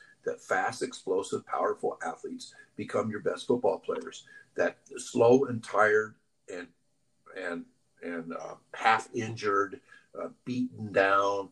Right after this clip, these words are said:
athletes are not your best football players. And all that stuff is just crazy traditional crap, and how our world has been flooded with tr-, crazy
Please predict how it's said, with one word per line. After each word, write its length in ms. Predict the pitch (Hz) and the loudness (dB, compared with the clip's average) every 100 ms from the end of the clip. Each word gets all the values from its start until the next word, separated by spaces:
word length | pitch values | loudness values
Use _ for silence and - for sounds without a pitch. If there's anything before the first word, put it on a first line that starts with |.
| - | -6
athletes 680 | 95 92 - 95 87 87 - _ - | -2 -2 -4 -10 -12 -16 -20 _ -8
are 240 | - 101 | -6 -6
not 320 | 101 117 117 - | -6 -4 -2 -4
your 140 | 113 113 | -8 -4
best 340 | 87 87 - | -4 -4 2
football 340 | 147 - 98 | 2 2 -2
players. 500 | 95 - 98 90 95 - - _ _ | -4 -4 -2 -2 -4 -16 -20 _ _
And 180 | 98 90 - | -8 -6 0
all 220 | 113 139 | 2 4
that 180 | 131 - | 2 -2
stuff 380 | - 87 90 95 _ - | -6 -4 -4 -4 _ -10
is 200 | 90 - | -10 -4
just 300 | 98 95 - _ | -4 -4 -12 _
crazy 680 | - - 113 117 123 120 139 | -16 -6 -2 0 0 -4 -6
traditional 760 | 127 - 98 95 - 95 90 85 | -4 -4 -2 -4 -6 -8 -10 -12
crap, 540 | - - 104 92 - - _ - | -16 -4 -2 -2 -4 -8 _ -12
and 140 | 90 | -6
how 300 | 101 101 - - - _ _ - | -2 -2 -4 -12 -20 _ _ -2
our 160 | 98 | 0
world 400 | 92 110 127 123 | 0 4 4 4
has 140 | 107 - | -2 -8
been 320 | 107 98 92 - _ _ - | -6 -6 -6 -16 _ _ -20
flooded 540 | - 123 127 139 107 87 | -12 2 4 4 2 -2
with 140 | 87 - - | -8 -12 -14
tr-, 220 | - - - - | -12 -12 -12 -12
crazy 760 | - 110 113 113 110 117 101 | -2 2 2 0 -8 -8 -10